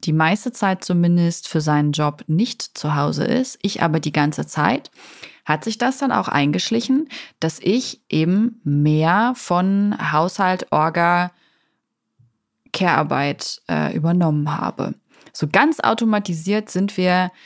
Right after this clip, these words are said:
ähm, in dieses Rollenbild gefallen, in dem der Mann der Brotverdiener ist, der Jäger und Sammler und, äh, die Frau mit den Kids zu Hause rumhampelt.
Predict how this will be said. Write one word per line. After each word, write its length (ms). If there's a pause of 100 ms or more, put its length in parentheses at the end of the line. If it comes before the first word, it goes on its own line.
(260)
ähm, 580
in 140
dieses 400
Rollenbild 760
gefallen, 600
in 220
dem 640 (1400)
der 120
Mann 380
der 120
Brotverdiener 920
ist, 340
der 100
Jäger 460
und 160
Sammler 600 (360)
und, 480
äh, 400 (120)
die 80
Frau 640 (960)
mit 120
den 120
Kids 340
zu 160
Hause 460 (140)
rumhampelt. 720